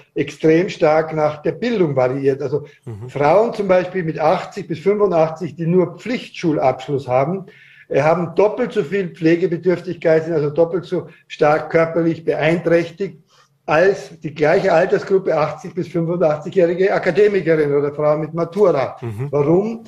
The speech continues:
Speaker 1: Ja, weil sie eben ihr ganzes Leben schon irgendwie bewusster, gesunder gelebt haben, besser Zugang auch zum medizinischen System und zu Wissen über gesundes Leben,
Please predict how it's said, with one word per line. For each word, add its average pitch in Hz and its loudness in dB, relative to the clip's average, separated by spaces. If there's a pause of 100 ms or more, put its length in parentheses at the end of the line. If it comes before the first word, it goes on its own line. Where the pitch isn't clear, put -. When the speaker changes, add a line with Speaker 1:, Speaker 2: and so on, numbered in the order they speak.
(240)
Speaker 1:
Ja, 165 2
weil 175 4
sie 190 -2
eben 214 2
ihr 185 4
ganzes 180 -4
Leben 175 2
schon 180 -2
irgendwie 160 -2
bewusster, 180 0 (100)
gesunder 190 2 (120)
gelebt 175 0
haben, 165 -2
besser 165 -2
Zugang 185 0
auch 165 0
zum 170 -8
medizinischen 170 -4
System 160 0
und 151 -4
zu 147 -8
Wissen 185 -2
über 185 0
gesundes 165 -2
Leben, 151 -4